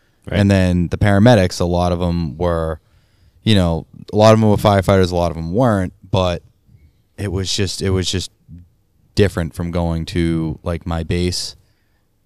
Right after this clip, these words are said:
Speaker 2: being a paramedic, and then going to the firehouse. The traditions are different.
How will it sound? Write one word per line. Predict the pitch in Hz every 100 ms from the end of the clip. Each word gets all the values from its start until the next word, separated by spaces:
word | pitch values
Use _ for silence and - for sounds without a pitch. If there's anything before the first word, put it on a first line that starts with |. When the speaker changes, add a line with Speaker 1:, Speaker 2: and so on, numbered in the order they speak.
| _ _ _ -
Speaker 2:
being | 92 85
a | 82
paramedic, | 90 85 92 95 98 -
and | 92
then | 85 82 78 - _
going | - 87 85
to |
the | 80
firehouse. | - - - - - _ _ _ -
The | 87
traditions | - 85 87 - 90
are | 90
different. | 87 87 90 85 -